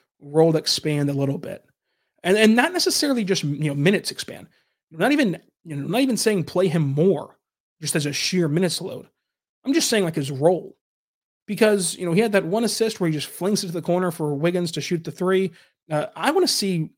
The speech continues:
Cason Wallace play on ball more, uh, kind of as a facilitator, uh, and not just a facilitator, but scoring on ball too, but, like, just running the show a little bit more than what we've seen. I think that that can really help the Thunder patchwork together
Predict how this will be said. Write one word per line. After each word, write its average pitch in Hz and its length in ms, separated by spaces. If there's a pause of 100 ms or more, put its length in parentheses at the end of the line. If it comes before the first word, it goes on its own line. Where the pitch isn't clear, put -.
Cason 196 200
Wallace 165 240
play 156 240
on 151 260
ball 147 240
more, 139 380 (420)
uh, 139 380
kind 165 160
of 151 60
as 147 160
a 135 60
facilitator, 160 800 (100)
uh, 143 260
and 147 180
not 190 180
just 190 200
a - 20
facilitator, 151 360
but 135 160
scoring 180 340
on 151 120
ball 147 160
too, 143 220
but, 139 80
like, 135 160 (400)
just 196 140
running 190 320
the 170 60
show 185 360
a - 20
little 277 280
bit 220 160
more 147 340 (380)
than 160 140
what 165 120
we've 147 100
seen. 151 220
I 143 40
think 190 160
that 202 100
that 202 100
can 175 120
really 185 200
help 175 220
the 170 80
Thunder 165 220
patchwork 160 540
together 139 420